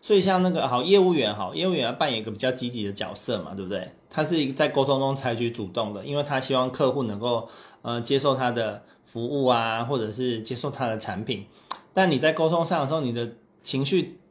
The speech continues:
情绪的能量你就要略高过你的客户，而且是略高哦，你不能高太多。就像很多人已经被那个过度销售到很不舒服了，或者是会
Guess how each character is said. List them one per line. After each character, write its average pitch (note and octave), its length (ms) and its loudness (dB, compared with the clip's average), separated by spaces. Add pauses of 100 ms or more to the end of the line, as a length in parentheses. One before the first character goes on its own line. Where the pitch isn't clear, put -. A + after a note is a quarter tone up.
情 D3+ 160 -2
绪 D#3 140 0
的 E3 140 2
能 B2 160 0
量 C#3+ 240 -2
你 G#2+ 40 -4
就 C#3 120 0
要 C3+ 120 4
略 D3 240 2
高 A#2+ 260 4
过 B2+ 160 -2
你 G#2+ 100 -4
的 F2 140 -12
客 G#2+ 200 -8
户， G#2+ 160 -8
而 D#3 80 0
且 D#3 160 0
是 C3+ 120 2
略 E3+ 200 6
高 C3 280 2
哦， B2+ 300 -2 (300)
你 A#2+ 80 -8
不 C3+ 140 -4
能 B2+ 240 -2 (180)
高 C#3+ 220 6
太 C#3 300 -2
多。 G#2 420 -6 (280)
就 G3 120 -2
像 G#3+ 160 4
很 C3+ 120 4
多 C#3 220 4
人 A2+ 160 -4
已 G#2+ 60 -6
经 B2+ 260 -4
被 C3+ 200 2
那 B2+ 120 -2
个 A2 380 -6
过 C#3 160 2
度 D3+ 160 2
销 C3+ 260 2
售 C3+ 220 2
到 A#2+ 260 2
很 G2 300 -6 (1040)
不 F#3 80 4
舒 D3 280 4
服 G#2+ 320 -4
了， G2+ 160 -4
或 C3 220 2
者 G#2+ 60 0
是 B2+ 240 -2
会 A#2+ 540 0